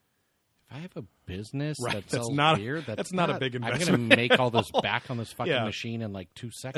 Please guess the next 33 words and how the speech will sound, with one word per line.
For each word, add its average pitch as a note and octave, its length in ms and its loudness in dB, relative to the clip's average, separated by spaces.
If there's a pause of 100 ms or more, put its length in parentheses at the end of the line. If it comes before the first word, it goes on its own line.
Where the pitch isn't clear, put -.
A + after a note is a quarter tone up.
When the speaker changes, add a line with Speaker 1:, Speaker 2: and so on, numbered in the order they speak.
Speaker 2:
Especially G#3+ 200 2
'cause G#3 140 4
it's F3 120 -4
a E3 60 4
machine D#3 340 2
made C3 180 0
purely D3 300 0
of, A#2 80 -4
like, A2+ 180 -4
steel. B2 560 -4
Like, B2+ 180 0
that D3 160 -4
fucker's F3 280 -4
gonna B2+ 180 -2
last A2+ 320 -6
forever. G2 320 -10 (120)
Like E2+ 220 -14 (160)
Speaker 1:
Yeah, D3 280 -2
I A#2+ 100 -4
mean, A#2+ 140 2
you A#2 80 -4
just A#2+ 200 -4
need, A2+ 260 -4 (160)
I B2+ 80 -2
think F3 180 -4
the E3 100 -2
crazier C3+ 480 -2
thing C#3 180 -4
is A#2 140 -2
you A2+ 80 -2
need A2+ 160 -6
the, F#2+ 160 -10 (160)
the F#2 380 -8